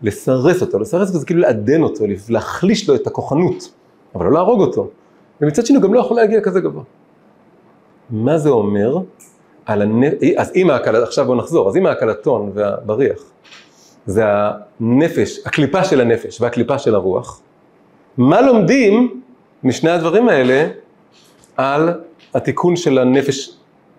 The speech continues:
המעגליות הלא טובה שבנפש, והקוויות הלא טובה שברוח? אז מה שלומדים מזה, זה, זה בעצם הדבר הזה, לומדים שאת ה-, המקום הזה שאומר, "תשקע בתאוות ותשקע ביצרים, ותקבל את עצמך לגמרי,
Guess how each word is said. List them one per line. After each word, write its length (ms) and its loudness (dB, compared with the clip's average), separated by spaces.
המעגליות 640 2
הלא 220 2
טובה 200 0
שבנפש, 680 -4
והקוויות 440 0
הלא 180 2
טובה 220 -2
שברוח? 580 0
אז 80 -6
מה 100 -2
שלומדים 280 0
מזה, 100 0
זה, 240 -4
זה 120 -6
בעצם 260 0
הדבר 280 -2
הזה, 120 -2
לומדים 240 0
שאת 260 -4
ה-, 100 -2
המקום 580 -2
הזה 220 -4
שאומר, 600 0
"תשקע 440 -6
בתאוות 680 -2
ותשקע 380 -6
ביצרים, 800 -2
ותקבל 340 -4
את 100 -4
עצמך 340 -6
לגמרי, 540 -2